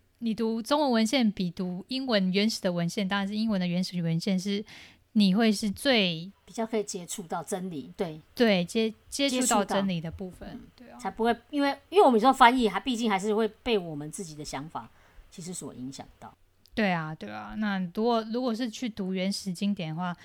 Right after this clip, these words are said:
Speaker 1: 你就不会受到翻译的人他的一些，他自己的本身的一些文化脉络或思考所影响这样。
Speaker 2: 所以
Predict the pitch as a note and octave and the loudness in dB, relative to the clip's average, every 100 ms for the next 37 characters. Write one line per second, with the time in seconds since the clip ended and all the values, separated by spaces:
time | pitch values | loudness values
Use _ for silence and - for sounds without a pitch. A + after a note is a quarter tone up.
0 | - - _ _ G3 E4+ - A#3 B3 B3+ | -20 -20 _ _ -4 -2 2 4 4 2
1 | - C#4+ A#3+ A3 G#3+ B3 A3+ A#3 G3 E3 | 0 -2 2 0 0 2 2 2 0 -2
2 | E3+ G#3+ G#3 G3 - F#3 F3+ C4 D4 E4+ | -4 -2 -2 -2 -2 -4 -2 0 0 0
3 | G#3 F3 E3+ F3 D#3+ A3+ A#3 G#3 F#3+ G3+ | -2 -4 -4 -6 -6 -4 -2 -2 -2 -4
4 | F#3+ F#3 G3 A#3+ A3 G#3+ G3 G3+ G3+ G3 | -4 -4 -4 -2 0 0 0 0 0 -2
5 | - G3+ - - - A#3+ A#3+ A#3+ - A3+ | -4 -6 -6 -8 -10 -12 -10 -8 -8 -8
6 | A#3+ B3 A#3+ - - B3+ D4+ | -10 -16 -18 -16 -4 0 0